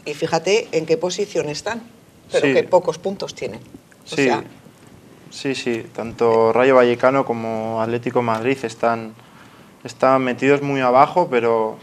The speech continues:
Speaker 2: pero es que tanto los de arriba como los de abajo te pueden, te pueden crear problemas. Mira, el caso del Atlético Madrid, volvimos de Madrid con, con una derrota y, sin embargo, equipos de arriba como, como la Real,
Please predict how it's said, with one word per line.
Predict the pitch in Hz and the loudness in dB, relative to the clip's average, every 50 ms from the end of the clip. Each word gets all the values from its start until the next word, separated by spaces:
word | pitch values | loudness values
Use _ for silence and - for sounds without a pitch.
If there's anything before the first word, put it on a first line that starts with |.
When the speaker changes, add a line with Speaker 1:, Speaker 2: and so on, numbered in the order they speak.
| - - - - - - - | -20 -20 -20 -20 -20 -12 -6
Speaker 2:
pero | 117 117 120 | -4 -2 -2
es | 123 120 | -2 -2
que | - - 117 113 113 113 110 110 110 98 95 - - - - - | -2 -2 0 2 2 2 0 -2 -4 -10 -12 -18 -20 -20 -16 -8
tanto | - 123 123 123 120 127 | -4 -4 -4 -2 0 0
los | 123 127 | 0 2
de | 120 123 | 2 2
arriba | 117 120 139 147 151 143 | 2 2 6 6 6 6
como | 131 131 135 131 | 6 4 0 0
los | 131 123 | 0 2
de | 127 | 2
abajo | 123 131 135 - 139 127 | 2 2 2 0 -2 -2
te | - 113 | -2 -2
pueden, | 117 127 113 110 104 104 104 104 | 0 2 2 2 2 0 -2 -4
te | 101 110 | -6 -2
pueden | - 117 120 120 | 2 2 2 2
crear | 110 117 113 110 - | 4 2 2 2 0
problemas. | 104 104 107 107 107 107 107 110 110 | -2 -4 -4 -4 -4 -6 -8 -10 -10
Mira, | 110 113 113 110 | -10 -10 -8 -8
el | 113 117 117 | -8 -8 -2
caso | 120 120 120 - 123 120 | -2 -2 0 0 0 2
del | 117 113 117 117 - - - - - - - - - - _ | 2 0 -2 -6 -10 -18 -20 -20 -20 -20 -20 -20 -20 -16 _
Atlético | - 123 120 123 120 120 127 - 127 | -4 -2 0 0 0 -2 -2 -4 -2
Madrid, | 120 117 117 117 117 120 131 135 135 123 | -2 -2 -2 -2 -2 -2 -2 -2 0 0
volvimos | 120 110 117 120 123 123 120 113 | -2 -2 -2 -2 -4 -4 -4 -6
de | 117 | -4
Madrid | 113 113 110 110 110 117 117 113 117 - | -4 -4 -4 -4 -2 -4 -4 -4 -6 -8
con, | - 113 110 107 107 110 113 117 | -6 -4 -4 -4 -4 -8 -12 -12
con | 117 - 120 | -8 -6 -6
una | 117 117 113 113 | -4 -2 -2 -2
derrota | 113 110 110 117 127 135 135 - 147 147 139 120 | -2 -2 0 0 0 0 2 4 4 6 4 4
y, | 110 107 107 104 - - - - - - - _ - - | 2 -2 -6 -10 -12 -18 -20 -20 -20 -20 -20 _ -20 -18
sin | - - 117 113 | -12 -10 -8 -6
embargo, | 113 113 117 117 113 117 | -2 2 2 2 2 0
equipos | 113 107 117 117 117 123 120 104 | -2 -2 -4 -4 0 0 0 2
de | 117 113 | 2 0
arriba | 110 110 120 120 123 120 | 0 2 2 2 2 2
como, | 117 113 113 110 110 110 110 107 104 104 | 0 -4 -4 -4 -4 -4 -4 -6 -6 -8
como | - 113 113 113 110 | -8 -6 -4 -4 0
la | 107 110 107 | 0 0 2
Real, | 107 107 113 120 123 123 123 117 110 107 113 117 | 2 2 4 6 6 8 6 6 4 0 -4 -10